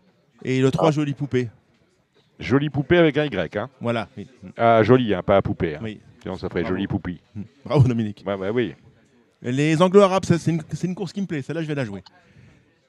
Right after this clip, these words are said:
Speaker 1: Euh,
Speaker 3: Tu
Speaker 2: J'aime
Speaker 3: l'in-,
Speaker 2: bien
Speaker 3: tu
Speaker 2: le, le
Speaker 3: l'interromps,
Speaker 2: trois,
Speaker 3: hein,
Speaker 2: numéro
Speaker 3: à Morgane,
Speaker 2: sept.
Speaker 3: t'hésites pas à l'interrompre parce que quand il est parti, il est parti, hein.
Speaker 1: Je vais la jouer
Speaker 2: Bah,
Speaker 1: parce
Speaker 2: moi,
Speaker 1: que
Speaker 2: le trois, le
Speaker 1: ouais.
Speaker 2: cheval de...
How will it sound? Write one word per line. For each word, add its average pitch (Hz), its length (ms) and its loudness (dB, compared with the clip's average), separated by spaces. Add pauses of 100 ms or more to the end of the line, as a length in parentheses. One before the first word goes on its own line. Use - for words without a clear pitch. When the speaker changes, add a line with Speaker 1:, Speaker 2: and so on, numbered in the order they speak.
(120)
Speaker 1:
Euh, 131 720 0
Speaker 3:
Tu 127 60 2
Speaker 2:
J'aime - 140 6
Speaker 3:
l'in-, 123 60 -2
Speaker 2:
bien 127 100 2
Speaker 3:
tu 123 80 0
Speaker 2:
le, 127 60 2
le 123 40 6
Speaker 3:
l'interromps, 175 440 8
Speaker 2:
trois, - 100 10
Speaker 3:
hein, - 40 2
Speaker 2:
numéro 143 160 4
Speaker 3:
à - 40 8
Morgane, 147 400 8
Speaker 2:
sept. 135 100 0
Speaker 3:
t'hésites 147 280 0
pas 190 80 2
à 185 40 6
l'interrompre 165 380 0
parce 123 180 2
que 143 80 -2
quand 135 240 0
il 127 80 -4
est 131 60 0
parti, 127 260 -2
il 139 60 -2
est 117 40 -6
parti, 101 320 -8
hein. - 40 -20 (280)
Speaker 1:
Je 143 120 -8
vais 143 80 -4
la 151 100 -2
jouer 151 180 0
Speaker 2:
Bah, 208 80 2
Speaker 1:
parce 131 100 4
Speaker 2:
moi, 143 100 10
Speaker 1:
que 151 60 8
Speaker 2:
le 143 80 4
trois, 143 260 6
le 143 80 10
Speaker 1:
ouais. 131 40 10
Speaker 2:
cheval 135 200 4
de... 131 320 6